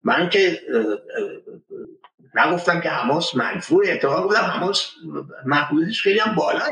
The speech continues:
رفته بین، بین مردم فلسطین، ولی این برای مردم فلسطینه، برای من نیست که من تصمیم می‌گیرم که حماس نماینده مردم فلسطین هست یا نیست. برخلاف یه سری از این اپوزیسیون‌های ما یا جناح راست آمریکا،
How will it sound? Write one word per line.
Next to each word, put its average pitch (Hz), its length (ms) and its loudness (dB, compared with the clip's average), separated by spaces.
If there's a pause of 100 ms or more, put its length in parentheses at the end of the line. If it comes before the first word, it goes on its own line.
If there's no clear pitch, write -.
رفته 226 220 0
بین، - 300 0 (180)
بین 131 260 -2
مردم 123 380 -4
فلسطین، 107 340 -10 (300)
ولی 254 260 0
این 277 220 2
برای 220 280 2
مردم 233 360 2
فلسطینه، 202 580 2
برای 147 240 2
من 151 220 2
نیست 233 280 2
که 160 60 2
من 156 220 4
تصمیم 151 320 -2
می‌گیرم 156 360 0
که 160 160 -8 (220)
حماس 147 380 0 (680)
نماینده 131 400 2
مردم 156 320 0
فلسطین 147 480 -2
هست - 440 -2
یا 127 80 -4
نیست. 120 260 -8
برخلاف 156 580 0 (440)
یه 160 120 4
سری 160 160 0
از 143 200 0
این 156 180 0 (280)
اپوزیسیون‌های 143 800 2
ما 151 200 0
یا 143 160 2
جناح 139 360 2
راست 147 360 2
آمریکا، 135 600 -2